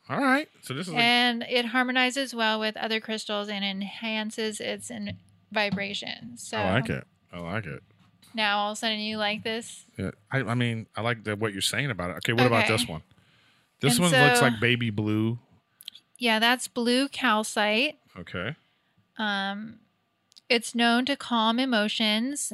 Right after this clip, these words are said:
Speaker 2: and I've talked about this, I think, before on maybe the first podcast.
Speaker 1: All right, I don't know.
Speaker 2: Um,
Speaker 1: This is a new one you just got, though.
Speaker 2: No, it's not. This
Speaker 1: Oh.
Speaker 2: one is the one I had, but
Speaker 1: Oh, okay. We'll leave that there then.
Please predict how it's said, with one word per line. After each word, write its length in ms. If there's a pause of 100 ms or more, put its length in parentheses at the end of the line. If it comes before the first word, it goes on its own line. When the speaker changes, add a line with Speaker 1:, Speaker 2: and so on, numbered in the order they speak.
(100)
Speaker 2:
and 680
I've 180
talked 300
about 240
this, 180
I 80
think, 220
before 460
on 180
maybe 240
the 160
first 360
podcast. 960 (200)
Speaker 1:
All 60
right, 200
I 80
don't 140
know. 180 (540)
Speaker 2:
Um, 840
Speaker 1:
This 140
is 60
a 60
new 160
one 100
you 80
just 200
got, 260
though. 220 (240)
Speaker 2:
No, 180
it's 220
not. 340
This 240
Speaker 1:
Oh. 40
Speaker 2:
one 160
is 320
the 180
one 180
I 200
had, 520
but 320
Speaker 1:
Oh, 40
okay. 280
We'll 140
leave 160
that 180
there 180
then. 120